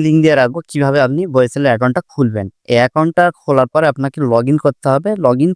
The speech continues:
করার পরে এই স্টেপটা হবে, log in হওয়ার পরে আপনার স্টেপটা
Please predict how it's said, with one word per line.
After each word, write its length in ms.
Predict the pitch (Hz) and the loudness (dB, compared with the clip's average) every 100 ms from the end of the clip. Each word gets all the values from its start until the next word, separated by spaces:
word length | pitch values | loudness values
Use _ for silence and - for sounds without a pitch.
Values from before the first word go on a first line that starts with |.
| - | -2
করার 240 | 139 135 - | 0 0 0
পরে 120 | 135 139 | 0 0
এই 60 | - | -4
স্টেপটা 300 | - - 139 | -14 -6 -2
হবে, 200 | 117 113 175 - _ _ _ _ _ - | -2 -2 -6 -6 _ _ _ _ _ 0
log 240 | 127 143 180 | 2 2 0
in 60 | 185 - | -2 0
হওয়ার 260 | 151 160 - | 2 2 0
পরে 160 | 156 165 | 0 0
আপনার 220 | 151 151 156 143 - | 0 -2 -4 -8 -6
স্টেপটা 340 | 160 143 | -4 -2